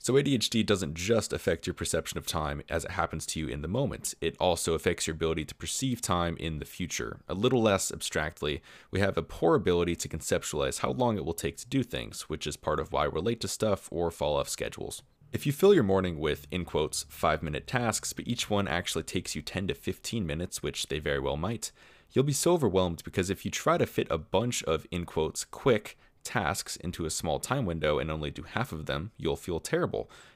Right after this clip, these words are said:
And for what? You still got a lot done, but just not everything. So let's reframe that. Let's pretend that you schedule out ten things for your morning and only do six of them. Now the key word there is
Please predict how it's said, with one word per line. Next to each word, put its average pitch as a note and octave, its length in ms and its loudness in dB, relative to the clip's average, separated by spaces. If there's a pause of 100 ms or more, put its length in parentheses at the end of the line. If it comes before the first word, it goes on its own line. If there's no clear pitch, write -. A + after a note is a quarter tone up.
And - 140 0
for D#3+ 80 2
what? - 320 2
You E2 60 -6
still G#2 200 -2
got F2 140 4
a D#2+ 40 0
lot D2 260 0
done, A#2+ 240 0
but E2 160 -4
just - 180 -4
not D#2+ 320 -2
everything. - 520 -4 (200)
So - 160 -2
let's F#3 200 0
reframe G#2+ 560 2
that. G#1+ 240 -2 (100)
Let's B2 160 -4
pretend E3+ 480 2
that F#2 180 6
you F#2 140 0
schedule C3+ 440 2
out A2 180 2
ten D3 300 -2
things G2 340 0
for F2+ 120 -2
your E2 80 2
morning D#2 400 0
and D2 160 -4
only F#2 280 0
do D2 220 -4
six - 380 -4
of - 120 -10
them. G#1+ 280 -4
Now A2 120 6
the A2 100 4
key - 200 -2
word B2+ 280 4
there F#2 220 8
is D2 320 -2